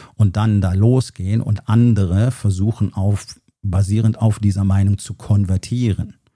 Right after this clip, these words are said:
ohne zu verstehen, wovon sie überhaupt reden. Das ist ein schönes Beispiel dafür. Die komplette Absurdität von all diesen Dingen, die uns da erzählt wird, ist so offensichtlich und es ist auch gar nicht schwierig. Und guck mal,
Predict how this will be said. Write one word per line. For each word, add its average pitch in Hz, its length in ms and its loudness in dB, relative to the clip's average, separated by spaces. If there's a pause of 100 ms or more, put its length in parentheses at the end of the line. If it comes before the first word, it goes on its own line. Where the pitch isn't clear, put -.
(560)
ohne 143 460 4
zu - 180 -12
verstehen, 104 720 -2
wovon 85 420 -4
sie 87 140 -8
überhaupt 80 560 -6
reden. - 240 -12
Das 92 140 -6
ist - 200 -14
ein 107 380 0 (300)
schönes 92 480 -6
Beispiel - 400 -10
dafür. - 400 -10
Die 98 120 -4
komplette 110 680 -2
Absurdität 104 1500 -4 (640)
von 98 260 -4
all 123 200 0
diesen 135 260 2
Dingen, 123 260 2
die 110 120 2
uns 101 180 -2
da 98 80 -12
erzählt 95 500 -10
wird, - 240 -14 (480)
ist - 200 -2
so - 180 -10
offensichtlich 131 600 -4
und 127 80 0
es 120 120 2
ist - 140 -12
auch - 140 -12
gar 131 180 0
nicht 131 180 0
schwierig. 127 360 -2
Und - 60 -2
guck 143 180 -2
mal, 101 160 0